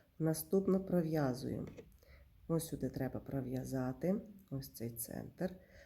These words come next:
Пров'язую сім напівстовпчиків.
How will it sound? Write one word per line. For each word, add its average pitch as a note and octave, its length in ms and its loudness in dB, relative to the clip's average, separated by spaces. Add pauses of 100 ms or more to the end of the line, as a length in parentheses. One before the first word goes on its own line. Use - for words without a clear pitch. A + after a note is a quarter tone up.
(220)
Пров'язую D#3+ 720 4
сім D3 720 6
напівстовпчиків. C#3 1500 -2